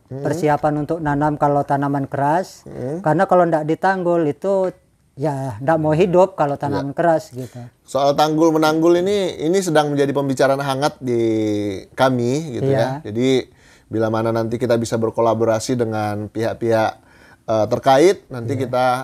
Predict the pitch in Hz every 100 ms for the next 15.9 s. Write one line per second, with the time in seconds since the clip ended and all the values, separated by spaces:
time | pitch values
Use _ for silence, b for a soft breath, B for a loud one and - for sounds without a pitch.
0 | - 123 117 117 120 113 113 117 - 123
1 | 117 113 110 107 107 120 120 120 127 _
2 | b b b b 120 - 113 117 127 131
3 | 120 104 92 113 127 135 139 135 - 113
4 | 107 104 101 101 101 104 127 135 131 131
5 | 127 123 131 123 - 131 127 123 131 131
6 | 120 120 123 127 123 123 123 123 123 117
7 | 117 120 110 - B B 127 127 113 113
8 | 113 113 113 147 147 143 143 - 107 110
9 | 110 110 107 101 - 135 156 156 - 110
10 | 110 117 143 131 113 117 117 B B B
11 | B - 123 120 127 127 127 127 - 127
12 | - 147 151 127 117 113 110 110 113 120
13 | 123 135 147 127 131 135 120 113 113 165
14 | 147 135 165 165 160 151 160 156 139 135
15 | 147 147 151 - 160 117 98 107